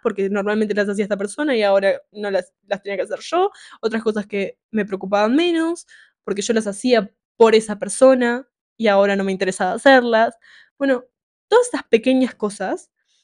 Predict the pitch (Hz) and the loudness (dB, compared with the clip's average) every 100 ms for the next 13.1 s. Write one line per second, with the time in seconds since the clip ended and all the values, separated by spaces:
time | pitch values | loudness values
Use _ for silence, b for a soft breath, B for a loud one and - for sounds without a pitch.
0 | _ _ _ 302 392 427 370 381 392 381 | _ _ _ 2 2 2 2 2 2 2
1 | 370 359 359 - - _ 320 - 311 302 | 0 0 0 -2 -16 _ -12 -10 -10 -6
2 | 339 330 330 - 233 202 190 190 - 196 | -2 -2 -2 -4 -8 -6 -6 -8 -12 -14
3 | 196 - _ _ _ - 240 381 349 - | -16 -20 _ _ _ -2 2 2 0 -8
4 | 330 311 - 233 - 311 262 - 226 220 | -6 -6 -8 -8 0 4 2 2 -4 -2
5 | 233 302 302 277 196 202 220 285 302 294 | 2 2 2 2 0 -2 0 4 4 4
6 | 311 233 254 - _ _ _ _ 214 202 | 2 -2 -4 -12 _ _ _ _ -2 0
7 | 311 302 220 202 175 190 180 - _ 311 | -4 -4 -6 -8 -10 -12 -12 -16 _ 0
8 | 320 311 - 285 - - 214 247 220 - | 0 -2 -4 -6 -6 -8 -4 -2 -2 -6
9 | _ _ _ _ _ - _ _ _ _ | _ _ _ _ _ -20 _ _ _ _
10 | _ - 220 196 262 277 285 277 262 240 | _ -6 -4 -2 -2 -2 0 2 2 0
11 | 226 190 262 _ _ 214 208 220 220 214 | -2 -2 -4 _ _ -2 0 -2 -2 -4
12 | 202 190 190 196 208 196 196 214 190 185 | -4 -4 -4 -8 -8 -10 -8 -8 -8 -12